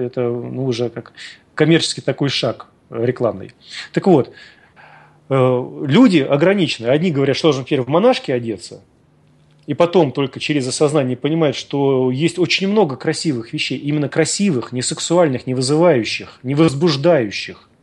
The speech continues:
а именно красивых. Те, которые начинают задумываться, говорят: "Ой, ёлки-палки, а ве-, вегетарианская пища, она на самом деле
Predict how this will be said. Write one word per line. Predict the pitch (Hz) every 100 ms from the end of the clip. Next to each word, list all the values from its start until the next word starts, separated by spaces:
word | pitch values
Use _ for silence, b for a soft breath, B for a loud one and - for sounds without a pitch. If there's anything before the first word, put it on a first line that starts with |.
| _ B B B B
а | 127
именно | 131 139
красивых. | 139 151 - 135 92 - _ B B -
Те, | 190
которые | 190 190 175
начинают | 170 180 160
задумываться, | 175 208 127
говорят: | 135 135
"Ой, | 180 151
ёлки-палки, | 110 160 - - 139 - 113
а |
ве-, | 117 117
вегетарианская | 135 120 127 160 180 170 160
пища, | 185 170 139
она | 127
на | 127
самом | - 220 202
деле | 160 143 117